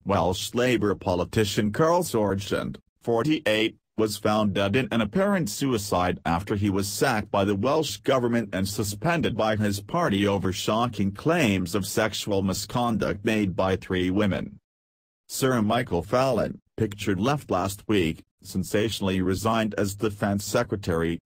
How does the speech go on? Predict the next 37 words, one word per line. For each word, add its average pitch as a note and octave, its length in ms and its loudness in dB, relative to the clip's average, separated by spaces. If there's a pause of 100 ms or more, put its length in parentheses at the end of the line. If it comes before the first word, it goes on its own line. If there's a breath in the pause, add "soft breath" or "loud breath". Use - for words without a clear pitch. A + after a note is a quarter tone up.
(120)
right G#2 340 0
with G#2+ 160 -2
his F#2+ 200 0
wife F#2+ 420 0
Wendy, G2 480 0 (240)
amid G#2+ 260 4
a A2 80 2
growing C3 520 0
Westminster G2+ 720 -2
harassment G#2 640 -2
scandal. C3 640 -2 (720)
Sir C3 340 0
Michael A#2+ 420 0
Fallon's G#2+ 540 0
career G#2 580 0
as F#2+ 220 0
Defence G#2 420 0
Secretary G#2+ 800 0
came C#3 380 0
to B2 260 -2
an G2+ 80 2
abrupt G#2 460 0
end G2+ 260 2
last - 520 -2
Wednesday, G2+ 680 -2 (200)
after G2 360 0
he A#2+ 160 2
admitted A#2+ 420 2
his A2 160 0
behaviour G2 680 2
towards G2+ 480 0
women A2+ 320 2
had F2 160 0
fallen G#2 440 0
short G2+ 400 2
of E2+ 160 0
standards. A2+ 760 -2